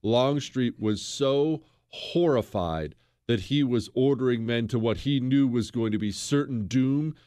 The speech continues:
he couldn't voice the words to Pickett to tell him to charge. He just nodded his head. Pickett takes thirteen thousand men,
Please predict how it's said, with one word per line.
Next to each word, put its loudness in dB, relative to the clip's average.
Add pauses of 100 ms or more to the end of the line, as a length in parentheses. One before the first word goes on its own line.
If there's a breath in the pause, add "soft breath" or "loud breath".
(100)
he 2
couldn't 0
voice 0
the 0
words 2
to -8
Pickett -4
to -6
tell -2
him -2
to -2
charge. 0 (280 soft breath)
He 2
just -4
nodded 2
his -4
head. -6 (1600)
Pickett 2
takes 0
thirteen 0
thousand 0
men, -2